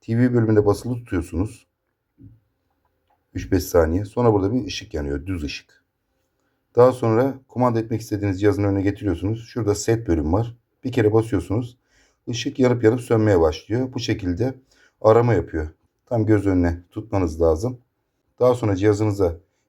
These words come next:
etki ettiğinde, kapattığında yine T V'de arıyorduk. Bir kere basıyorsunuz üstünüze,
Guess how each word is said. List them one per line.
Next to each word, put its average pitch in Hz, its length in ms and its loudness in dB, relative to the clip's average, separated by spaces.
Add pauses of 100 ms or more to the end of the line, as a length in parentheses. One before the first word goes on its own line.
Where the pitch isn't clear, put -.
etki 107 260 -4
ettiğinde, 92 400 -2
kapattığında 113 760 0 (720)
yine 120 380 0 (100)
T 113 180 -2
V'de 113 120 6
arıyorduk. 98 480 4 (380)
Bir 143 60 -16
kere 120 220 2
basıyorsunuz 107 480 -2
üstünüze, 110 480 -2